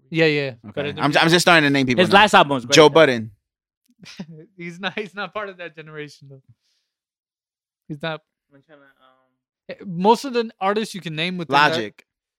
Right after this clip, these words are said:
Speaker 1: definitely.
Speaker 3: You
Speaker 1: Definitely.
Speaker 3: think he has a better color than Logic?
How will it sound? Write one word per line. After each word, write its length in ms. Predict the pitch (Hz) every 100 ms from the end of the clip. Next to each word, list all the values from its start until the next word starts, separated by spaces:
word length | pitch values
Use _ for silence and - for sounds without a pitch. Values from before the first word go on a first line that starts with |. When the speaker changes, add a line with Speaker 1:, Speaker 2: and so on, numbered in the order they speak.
| _ _ 131
Speaker 1:
definitely. 500 | 151 143 135 117 113 _ _ _ _ _ _ _ _ _ _ _ _ _ _ _ _ _ _
Speaker 3:
You 60 | - _ _ -
Speaker 1:
Definitely. 220 | 147 175
Speaker 3:
think 140 | 233 294
he 60 |
has 140 | 302 262
a 40 |
better 160 | 240 269
color 220 | 262 262
than 100 | 254
Logic? 420 | 233 254 269 311